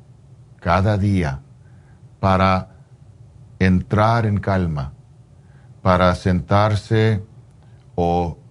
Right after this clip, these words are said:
acostarte si, si, si puede o si quiere y cerrar los ojos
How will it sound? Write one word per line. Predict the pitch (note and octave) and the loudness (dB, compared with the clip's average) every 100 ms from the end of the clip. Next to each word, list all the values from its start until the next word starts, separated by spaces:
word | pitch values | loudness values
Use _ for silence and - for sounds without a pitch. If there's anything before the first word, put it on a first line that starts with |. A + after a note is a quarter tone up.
| _ - - - - | _ -20 -20 -20 -4
acostarte | E2 - E2 - F#2 G2+ G2+ A2+ A2 | -2 0 -4 -2 0 0 -2 -2 -4
si, | - G2+ F#2+ | -2 -2 -2
si, | C#2+ - F#2+ F#2 F2+ - | -4 -4 -2 0 -2 -6
si | - F#2 F2+ F2 D#2 | -6 -4 -2 -2 -4
puede | - F2+ F#2 | -2 0 0
o | G#2 | -2
si | F#2 E2+ | -2 -6
quiere | - F#2 G2 A2 A2 - - - - - - | -2 0 0 0 -4 -12 -20 -20 -20 -20 -6
y | G#2+ G#2 G#2 G2+ G2 - - - - | -2 0 2 0 -2 -6 -20 -20 -20
cerrar | - F#2+ F#2 A2 | -4 -2 0 0
los | A#2+ A#2 - | 0 -2 0
ojos | A#2+ G#2+ A#2+ B2 - - - | -2 0 0 0 -2 -16 -20